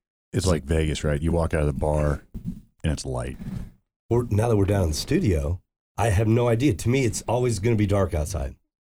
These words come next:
Speaker 2: 'cause that's what I saw when I walked in here. So to me, now it's dark out.
Speaker 1: Now, there, there was something sort of cathartic about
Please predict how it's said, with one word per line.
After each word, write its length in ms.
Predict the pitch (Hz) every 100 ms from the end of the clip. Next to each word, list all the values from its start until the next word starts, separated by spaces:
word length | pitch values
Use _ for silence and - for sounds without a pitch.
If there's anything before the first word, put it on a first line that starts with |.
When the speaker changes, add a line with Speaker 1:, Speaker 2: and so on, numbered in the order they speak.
| _
Speaker 2:
'cause 120 | 98
that's 180 | 107 98
what 100 | 113
I 60 | 113
saw 240 | - 104
when 140 | 101
I 40 | 95
walked 320 | 85 85 -
in 120 | 104
here. 300 | 90 71 69 _ _ _ _ -
So 180 | - 90
to 140 | 82
me, 180 | 98 95
now 280 | 80 85 82
it's 120 | 78
dark 260 | - 73 -
out. 160 | - - -
Speaker 1:
Now, 140 | 110
there, 160 | 110 110
there 340 | 107 107 123
was 160 | 107 -
something 340 | 131 - 90
sort 360 | 87 - 95 87
of 100 | 78
cathartic 540 | 85 - 87 85 78
about 480 | 73 76 73 71 -